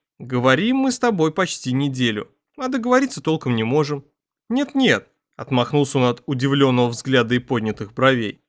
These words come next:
«То, что ты готов сотрудничать с Главной военной прокуратурой Российской Федерации, изложить все свои воинские подвиги, как ты сам говоришь,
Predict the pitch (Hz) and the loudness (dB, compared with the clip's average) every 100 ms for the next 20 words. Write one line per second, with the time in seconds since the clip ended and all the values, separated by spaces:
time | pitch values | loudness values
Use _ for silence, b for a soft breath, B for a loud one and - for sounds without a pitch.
0 | - 294 285 - 240 208 151 139 127 131 | -8 -2 0 0 0 4 4 2 0 0
1 | 120 202 277 277 247 262 208 233 226 214 | -2 0 0 2 0 -2 2 4 4 2
2 | 214 208 208 202 202 - 196 185 190 160 | 2 2 2 0 -4 0 0 0 0 2
3 | 127 131 - 127 135 120 123 208 247 - | 2 0 -6 -6 -4 0 2 4 2 0
4 | 185 131 123 131 139 131 135 135 127 123 | -2 -2 2 2 0 -2 -4 0 -2 0
5 | 127 - 131 - 214 196 190 180 180 - | -2 -2 -8 0 0 0 -6 -4 -4 -4
6 | 165 190 170 165 165 160 | -2 -2 -2 0 0 -2